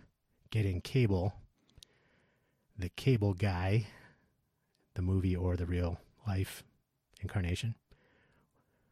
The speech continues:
or the same with telephony services, or, you know, they would schedule a time, usually a four, six, eight hour window, and you would be expected to remain at home and wait. And that's no longer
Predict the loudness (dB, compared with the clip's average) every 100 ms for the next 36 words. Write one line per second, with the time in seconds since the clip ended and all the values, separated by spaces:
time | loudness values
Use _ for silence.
0 | _ _ _ _ 2 4 4 4 2 2
1 | 2 2 2 0 0 -2 -2 -4 -2 -4
2 | -2 0 2 2 0 0 2 2 0 0
3 | 0 0 -4 -10 -20 -4 4 6 8 4
4 | 0 -6 -2 4 6 8 6 4 0 0
5 | 0 0 -2 0 2 4 2 2 2 0
6 | -2 -6 -10 -20 _ _ _ -8 -6 -6
7 | -8 -2 0 2 0 -2 -4 -4 -4 -4
8 | -2 -4 -4 -6 -8 -4 0 2 2 2
9 | 4 6 6 4 2 0 0 _ _ _
10 | _ _ -20 -20 -6 2 4 4 4 4
11 | 2 0 -4